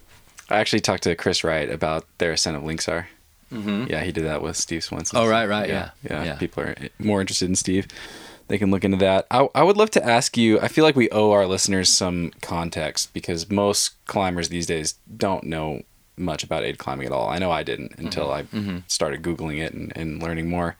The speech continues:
Speaker 1: educating myself. I'd love to, uh, talk to you about the aid rant.
Speaker 2: Okay.
Speaker 1: This is a, a video that you, that someone made of you in two thousand seven. At this point, it's had over a hundred twenty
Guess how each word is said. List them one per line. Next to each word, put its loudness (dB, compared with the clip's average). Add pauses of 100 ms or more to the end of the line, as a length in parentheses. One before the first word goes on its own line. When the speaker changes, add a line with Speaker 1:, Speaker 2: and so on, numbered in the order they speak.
Speaker 1:
educating -2
myself. -2 (800)
I'd 4
love 6
to, 2
uh, 2 (160)
talk -2
to -4
you -2
about 0
the 0
aid -2
rant. -2 (380)
Speaker 2:
Okay. 2 (500)
Speaker 1:
This 4
is 4
a, 6 (240)
a -2
video 4
that -2 (340)
you, -2
that 0
someone 2
made 2
of 0
you -2 (240)
in -2
two -2
thousand 0
seven. -4 (360)
At 0
this -2
point, -2
it's -4
had -2
over -2
a -4
hundred -4
twenty -6